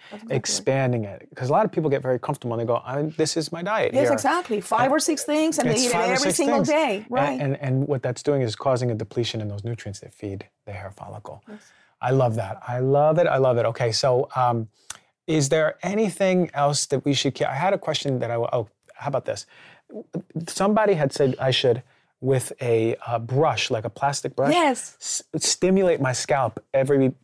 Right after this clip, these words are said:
Speaker 2: every day in the shower.
Speaker 1: <laughs>
Speaker 2: Should I be doing that, or, or, or are my fingers good enough when I shampoo?
Speaker 1: Well, so I gotta tell you, <clears throat> uh, f-, if you are treating the scalp correctly, you should be, anyway,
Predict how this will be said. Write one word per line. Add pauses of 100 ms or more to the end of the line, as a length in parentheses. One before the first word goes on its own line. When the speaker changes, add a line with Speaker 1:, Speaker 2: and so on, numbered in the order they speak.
Speaker 2:
every
day
in
the
shower. (260)
Speaker 1:
<laughs>
Speaker 2:
Should
I
be
doing
that,
or,
or,
or
are
my
fingers
good
enough
when
I
shampoo? (100)
Speaker 1:
Well,
so
I
gotta
tell
you, (180)
<clears throat> (720)
uh, (240)
f-, (140)
if
you
are (420)
treating
the
scalp
correctly, (1000)
you
should
be,
anyway,